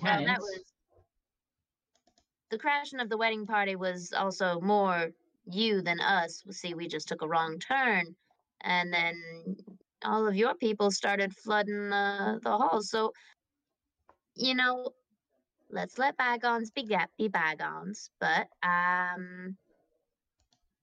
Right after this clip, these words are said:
Speaker 1: I'm assuming you're not really gonna just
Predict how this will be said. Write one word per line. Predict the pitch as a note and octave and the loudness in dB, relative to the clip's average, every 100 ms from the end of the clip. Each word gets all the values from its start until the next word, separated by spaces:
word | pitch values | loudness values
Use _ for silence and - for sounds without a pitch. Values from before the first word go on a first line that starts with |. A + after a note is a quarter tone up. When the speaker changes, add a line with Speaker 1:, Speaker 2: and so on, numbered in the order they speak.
| _ _ _ _ _ _ _ _ | _ _ _ _ _ _ _ _
Speaker 1:
I'm | G3+ G#3 | 0 4
assuming | G#3+ G#3 - D4+ C#4+ C4 | 4 0 0 2 4 6
you're | A#3 | 6
not | G#3+ G3+ F#3+ F#3 | 6 4 2 -2
really | G3 G3 F#3 F3 | -4 -4 -2 -4
gonna | E3+ F3 D#3+ - _ | -6 -4 -6 -10 _
just | - E3+ D#3 - | -12 -10 -10 -12